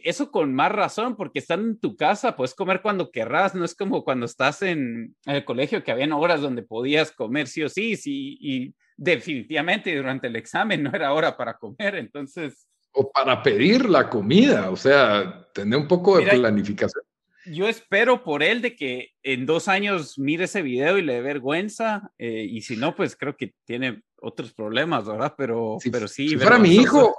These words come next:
Speaker 2: me, me daría vergüe-, me daría pena. Le, o sea, yo le hubiera hecho andar,
Speaker 1: Si fuera
Speaker 2: andar
Speaker 1: mi
Speaker 2: a pedir.
Speaker 1: amigo, me haría vergüenza. <laughs> O sea, ¿te imaginas un, o sea
Speaker 2: Sí, si yo estuviera en esa universidad, me daría vergüenza.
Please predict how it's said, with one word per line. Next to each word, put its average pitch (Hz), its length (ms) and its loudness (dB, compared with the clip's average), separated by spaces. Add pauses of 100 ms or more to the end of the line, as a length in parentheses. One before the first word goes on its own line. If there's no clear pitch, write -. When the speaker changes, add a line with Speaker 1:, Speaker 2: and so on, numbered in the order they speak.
(120)
Speaker 2:
me, 139 80 -2 (360)
me 123 120 0
daría 123 240 6
vergüe-, 110 360 2
me 110 100 -2
daría 117 240 6
pena. 107 340 2
Le, 107 160 -2
o 110 100 -4
sea, 131 180 2
yo 180 220 6
le 160 80 4
hubiera 143 220 6
hecho 143 160 0
andar, 123 220 2
Speaker 1:
Si - 60 -10
fuera 208 180 4
Speaker 2:
andar 208 120 6
Speaker 1:
mi 202 60 6
Speaker 2:
a 160 40 4
pedir. 143 180 6
Speaker 1:
amigo, 294 240 4
me 190 100 2
haría 160 340 2
vergüenza. 139 720 -4
<laughs> 131 420 -4
O 208 60 2
sea, - 240 2
¿te 240 80 -8
imaginas 202 560 0
un, 196 200 -8 (120)
o 175 100 -6
sea 170 420 0 (580)
Speaker 2:
Sí, - 200 2 (160)
si 185 140 6
yo 254 80 10
estuviera 269 400 6
en 277 60 8
esa 277 120 2
universidad, 165 840 6
me 135 140 -2
daría 139 420 0
vergüenza. - 520 -6